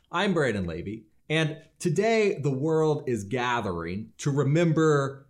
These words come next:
their fears. But as Christians, we can know that we don't have to be afraid. And it doesn't ma-, mean that we won't be tempted to worry or, or to have anxiety or to have stress, but I think Mark Twain rightly put it into perspective when he wrote, "Courage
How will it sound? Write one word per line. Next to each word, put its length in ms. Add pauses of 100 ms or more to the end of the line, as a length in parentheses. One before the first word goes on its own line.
(320)
their 160
fears. 560 (420)
But 340
as 200
Christians, 720 (240)
we 300
can 420
know 300
that 180
we 180
don't 200
have 240
to 80
be 240
afraid. 560 (220)
And 100
it 60
doesn't 260
ma-, 320
mean 280
that 280
we 140
won't 180
be 160
tempted 480
to 60
worry 580
or, 220
or 80
to 60
have 260
anxiety 840
or 120
to 80
have 200
stress, 400 (240)
but 120
I 20
think 300
Mark 320
Twain 400
rightly 340
put 200
it 120
into 160
perspective 640
when 160
he 60
wrote, 320
"Courage 640